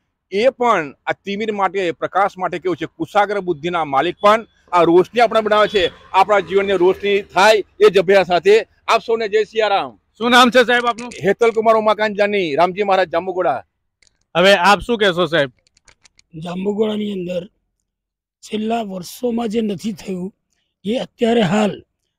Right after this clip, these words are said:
Speaker 3: જાંબુઘોડા ગ્રુપ પંચાયત, પંચાયત દ્વારા અમારા ઉત્સાહી અને નવયુવાન સરપંચ દ્વારા ખૂબ જ સરસ કામગીરી કરવામાં આવે છે. જાંબુઘોડાની અંદર જેમ રામલલ્લાની જન્મ, અ,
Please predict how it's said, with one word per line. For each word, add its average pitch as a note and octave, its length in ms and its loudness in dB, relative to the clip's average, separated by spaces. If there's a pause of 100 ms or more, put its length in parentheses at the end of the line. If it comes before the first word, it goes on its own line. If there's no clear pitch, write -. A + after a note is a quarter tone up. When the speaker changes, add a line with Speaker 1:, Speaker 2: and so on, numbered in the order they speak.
(180)
Speaker 3:
જાંબુઘોડા G#3 540 -2
ગ્રુપ G#3 260 -2
પંચાયત, G3+ 520 -6
પંચાયત G3+ 500 -8
દ્વારા G3 420 -4 (380)
અમારા G3 400 -10
ઉત્સાહી A#3+ 640 -2 (360)
અને G#3 200 -6
નવયુવાન A#3 960 -2 (400)
સરપંચ A3 480 -10
દ્વારા G#3+ 220 -8
ખૂબ G#3+ 340 -6
જ G#3 40 -8
સરસ G#3 360 -12
કામગીરી F#3+ 380 -10
કરવામાં G3+ 380 -10
આવે G#3 120 -10
છે. G#3 220 -12 (680)
જાંબુઘોડાની A#3+ 640 0
અંદર A#3 420 -2 (400)
જેમ G3+ 260 -6
રામલલ્લાની A#3 840 -4 (460)
જન્મ, A3+ 320 -4
અ, G3+ 380 -10